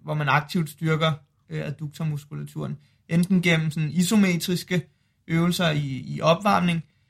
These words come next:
øhm, eller gennem mere dynamiske øvelser. Øhm, og her for nylig, der, eller sidste år, tror jeg, det var, der kom et, et stort norsk studie, også med samarbejde her fra Hvidovre Hospital, øhm, som kiggede på norske fodboldspillere og en øvelse,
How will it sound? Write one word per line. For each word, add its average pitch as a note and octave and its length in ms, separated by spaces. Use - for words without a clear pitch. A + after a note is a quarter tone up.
øhm, D#3+ 340
eller D#3 220
gennem D3+ 300
mere D3+ 180
dynamiske D3 640
øvelser. C#3+ 340
Øhm, D3 540
og D3+ 80
her F#3 160
for G3+ 80
nylig, F#3+ 360
der, E3+ 260
eller - 160
sidste F#3+ 360
år, F3+ 120
tror E3+ 140
jeg, D#3+ 80
det D3+ 80
var, D#3 160
der E3+ 120
kom E3 280
et, D#3 160
et C#3+ 220
stort E3 300
norsk D#3+ 400
studie, E3 560
også D#3 240
med E3 80
samarbejde D#3 580
her D#3+ 100
fra D#3 140
Hvidovre E3+ 240
Hospital, E3+ 520
øhm, E3 320
som E3 140
kiggede E3+ 280
på E3+ 60
norske D#3+ 400
fodboldspillere E3 800
og D3+ 60
en D3+ 100
øvelse, E3 440